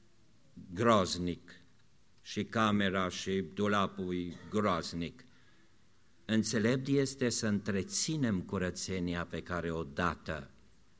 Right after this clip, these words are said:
am făcut-o, adică Domnul a făcut-o. Da, e important să-l ascultăm pe Ioan,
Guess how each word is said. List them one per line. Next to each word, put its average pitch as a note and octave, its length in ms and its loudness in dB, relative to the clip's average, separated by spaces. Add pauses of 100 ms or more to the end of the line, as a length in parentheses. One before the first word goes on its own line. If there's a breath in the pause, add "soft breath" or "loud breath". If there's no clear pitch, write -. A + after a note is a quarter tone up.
(600)
am G2 220 0
făcut-o, F2 760 -8 (320)
adică E2+ 540 -6 (160)
Domnul E2+ 560 0
a D2+ 140 -4
făcut-o. D2 600 -10 (3000)
Da, C#3 560 10 (1200)
e E3 240 12
important A3 1080 12 (760)
să-l G3+ 300 12
ascultăm F#3 920 12
pe - 120 10
Ioan, F3+ 1000 12